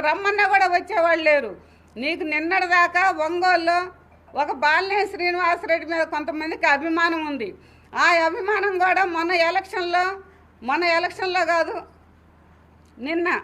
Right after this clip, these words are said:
మీటింగ్లో ఆయన బాడే మాట్లాడటానికి జగన్మోహన్ రెడ్డి గారు ఏ విధంగా మాట్లాడారో ఆ మాటలను చూస్తే చాలామంది నిజంగా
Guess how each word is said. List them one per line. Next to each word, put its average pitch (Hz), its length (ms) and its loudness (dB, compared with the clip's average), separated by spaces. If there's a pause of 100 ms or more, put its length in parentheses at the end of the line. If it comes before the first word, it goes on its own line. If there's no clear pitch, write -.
(360)
మీటింగ్లో 359 520 -2
ఆయన 330 220 -2
బాడే 320 260 2 (180)
మాట్లాడటానికి 330 880 0 (600)
జగన్మోహన్ 403 680 2
రెడ్డి 339 220 0
గారు 330 160 2 (140)
ఏ 339 40 8 (100)
విధంగా 370 300 0 (120)
మాట్లాడారో 311 640 0 (580)
ఆ - 20 2 (160)
మాటలను 349 500 0
చూస్తే 311 240 -6 (180)
చాలామంది 294 580 -2 (280)
నిజంగా 349 440 0